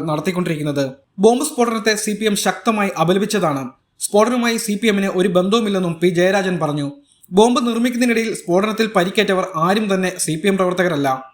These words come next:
മാത്രമല്ല, ബി ജെ പി പ്രവർത്തകന്റെ ഉടമസ്ഥയിലുള്ള വീട്ടിൽ വെച്ചാണ് ബോംബ് നിർമ്മാണം നടന്നത്. ഈ ബി ജെ പിക്കാരനാണ് സ്ഫോടനത്തിൽ പരിക്കേറ്റവർ സി പി എം പ്രവർത്തകരാണെന്ന് മാധ്യമങ്ങൾക്ക് മുമ്പിൽ വിളിച്ചുകൂവുന്നത്. അതുകൊണ്ട് ഇത് സംബന്ധിച്ച് സമഗ്രമായ അന്വേഷണം നടത്തണമെന്നും ജയരാജൻ പറയുന്നു.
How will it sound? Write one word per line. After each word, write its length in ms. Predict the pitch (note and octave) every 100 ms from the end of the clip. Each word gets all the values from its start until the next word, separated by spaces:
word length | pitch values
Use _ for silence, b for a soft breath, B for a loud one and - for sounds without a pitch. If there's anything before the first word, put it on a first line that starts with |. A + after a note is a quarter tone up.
| F#3+
മാത്രമല്ല, 360 | A#3+ C#4 B3 A3+ E3 D#3
ബി 100 | G#3 A3
ജെ 60 | B3+
പി 60 | B3+
പ്രവർത്തകന്റെ 500 | A#3 A3 G#3+ G#3+ G#3+ E3+
ഉടമസ്ഥയിലുള്ള 560 | E3+ G3+ G3+ G#3+ G3 G3 F3+
വീട്ടിൽ 200 | F3+ G#3+
വെച്ചാണ് 260 | F#3 F#3 E3 D#3
ബോംബ് 220 | E3+ G3+ G3
നിർമ്മാണം 340 | F3+ F3+ E3 D3+
നടന്നത്. 360 | D3 D#3 D3 C#3 - _ _ _ C#3
ഈ 80 | D#3+
ബി 80 | G3 F#3+
ജെ 60 | A3
പിക്കാരനാണ് 440 | G#3+ G#3+ F#3+ E3 -
സ്ഫോടനത്തിൽ 480 | D#3 F3 F#3+ F#3 D#3
പരിക്കേറ്റവർ 640 | D3+ D#3 E3+ F#3 F3 E3 C#3+ -
സി 160 | F#3 G#3
പി 80 | G#3+ A3+
എം 60 | G#3
പ്രവർത്തകരാണെന്ന് 600 | F3+ F3 F3+ E3+ E3 D#3 D3+
മാധ്യമങ്ങൾക്ക് 580 | D#3+ F#3 F#3+ F#3+ F3+ F3
മുമ്പിൽ 220 | D#3+ D3+ D3+
വിളിച്ചുകൂവുന്നത്. 680 | D3+ D#3+ G#3 D3+ D3 C#3+ C#3 - -
അതുകൊണ്ട് 320 | G#3 C4+ A#3+ G#3+ F#3
ഇത് 80 | A#3
സംബന്ധിച്ച് 400 | A3 G3+ G3+ G3 F#3+
സമഗ്രമായ 460 | F3+ G3 G#3 A3 G#3+
അന്വേഷണം 320 | F#3+ F#3 G3 F#3
നടത്തണമെന്നും 480 | E3+ F3+ G#3+ F3 D3+ C3+
ജയരാജൻ 380 | D3+ E3+ E3+ E3+
പറയുന്നു. 320 | D3 D3 C#3+